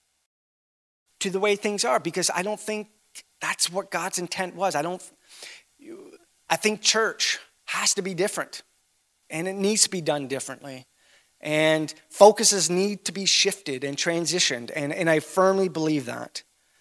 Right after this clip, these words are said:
And I want us to take this journey in this series as we look at these letters to Timothy. And I firmly believe that these two letters to Timothy,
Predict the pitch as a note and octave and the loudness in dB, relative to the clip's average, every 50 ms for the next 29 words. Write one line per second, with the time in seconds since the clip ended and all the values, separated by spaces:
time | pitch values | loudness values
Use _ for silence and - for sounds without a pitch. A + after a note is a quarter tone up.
0 | _ _ _ _ _ _ - E3+ E3+ F3 F3 F#3+ G3+ A3 A3+ G#3+ F3+ F#3+ F#3+ - | _ _ _ _ _ _ 2 4 6 8 10 10 10 8 8 8 8 6 6 6
1 | - F3+ - - E3+ D#3+ - - D#3+ D#3 C#3+ C3+ E3 E3+ F3 F#3 G3 G3+ G3 E3+ | 2 0 0 2 2 2 2 2 0 0 0 0 2 2 4 4 4 4 2 2
2 | D#3 D3 C3+ - - - - F#3+ F#3+ G3+ G3+ G3+ G3+ G3+ - - - - - - | 2 2 2 4 4 4 2 2 0 -2 -2 -2 0 0 -2 -2 -4 -8 -18 -18
3 | - - - D#3+ D3+ D#3 D#3+ D3 D3+ D#3+ F3 G#3 G#3 - E3+ E3+ E3 - - E3 | -14 -6 -4 -2 -2 -2 -2 -4 -2 2 2 2 2 2 0 -2 -2 -2 -2 -4
4 | D3+ C3 D3+ D3+ E3+ F3 F#3 F#3 F#3 F3 - - D3+ - - - F3 F3+ F3+ F3+ | -4 -4 -2 2 4 4 4 4 2 -2 -2 -2 -4 -4 -4 -4 -2 -2 -2 -4
5 | - - F#3 F#3+ F#3+ - _ _ _ _ _ _ _ _ _ _ _ _ _ _ | -4 -4 -6 -6 -8 -10 _ _ _ _ _ _ _ _ _ _ _ _ _ _
6 | _ _ _ _ _ _ _ _ _ _ _ _ _ - - D#3+ D#3+ E3 E3+ D#3+ | _ _ _ _ _ _ _ _ _ _ _ _ _ -2 2 4 6 6 4 4
7 | - - G#3 G#3+ A3 A3 A3 G#3 F3 F#3+ G#3 A3 G3+ F3 E3+ C#3+ D#3 F3+ F#3 - | 4 6 6 8 8 8 6 6 6 4 4 4 4 2 2 2 2 4 4 4
8 | - - G#3 F#3 E3 E3+ F3+ G3+ G#3+ G3 E3 D3 - - - - _ _ _ _ | 4 4 0 4 8 8 10 10 10 8 6 4 2 0 -4 -10 _ _ _ _
9 | - - _ _ - - _ _ - - F3+ E3+ - G3 A3 G#3+ G3+ - F3 D#3 | -20 -20 _ _ -20 -20 _ _ -4 -4 -2 2 2 2 4 2 2 2 2 0
10 | E3 | 0